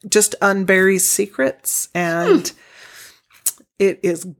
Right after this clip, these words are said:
Speaker 1: good. I mean, we read a Simone Saint James. You are not gonna be disappointed with one of her books.
Speaker 2: I really, she does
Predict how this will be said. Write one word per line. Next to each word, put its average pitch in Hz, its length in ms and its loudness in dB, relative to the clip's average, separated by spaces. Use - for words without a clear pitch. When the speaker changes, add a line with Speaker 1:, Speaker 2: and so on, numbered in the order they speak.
Speaker 1:
good. 240 460 4
I 220 80 2
mean, 208 300 0
we 233 180 0
read 202 280 2
a 214 60 4
Simone 202 360 0
Saint 196 320 -2
James. 196 580 -2
You 208 260 0
are 208 80 4
not 202 420 2
gonna 196 160 -2
be 185 160 0
disappointed 165 600 0
with 175 180 -4
one 165 140 -8
of 156 100 -8
her - 100 -4
books. - 220 -8
Speaker 2:
I 233 320 2
really, 220 500 -2
she 233 300 0
does 196 540 -2